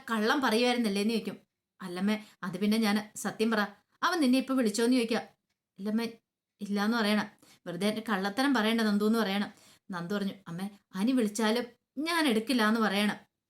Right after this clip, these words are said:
കനക പറഞ്ഞു, "മോളെ, നിനക്കറിയാലോ ഇനിയിപ്പം ആ അനാമികയുടെ സ്വഭാവം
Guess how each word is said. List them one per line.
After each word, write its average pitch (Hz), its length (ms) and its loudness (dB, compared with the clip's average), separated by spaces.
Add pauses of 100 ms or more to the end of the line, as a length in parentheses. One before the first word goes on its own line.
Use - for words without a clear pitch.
(140)
കനക 165 280 -8
പറഞ്ഞു, 190 240 -4 (240)
"മോളെ, 170 240 -8 (300)
നിനക്കറിയാലോ 196 720 0 (460)
ഇനിയിപ്പം 254 380 2 (720)
ആ 202 120 2
അനാമികയുടെ 220 500 2
സ്വഭാവം 233 460 2